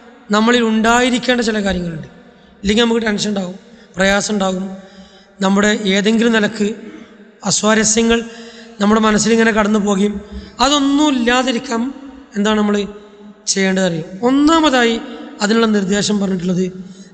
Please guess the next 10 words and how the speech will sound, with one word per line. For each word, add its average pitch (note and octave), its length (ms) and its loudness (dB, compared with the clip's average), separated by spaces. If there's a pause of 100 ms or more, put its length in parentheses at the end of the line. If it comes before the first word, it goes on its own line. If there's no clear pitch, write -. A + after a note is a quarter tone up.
നല്ല A#3+ 480 2
കാര്യങ്ങൾ A3 400 2
ഇങ്ങനെ G3+ 400 2
ചെയ്തുകൊണ്ടിരിക്കുക F3 600 -2
എന്നുള്ളതാണ്. D3+ 280 -12 (100)
നല്ല B3 300 4
പ്രവൃത്തികൾ C4+ 500 2
ഇങ്ങനെ B3+ 200 6
ചെയ്തുകൊണ്ടിരിക്കുക G#3+ 560 4
എന്നുള്ളതാണ്. D#3+ 320 -10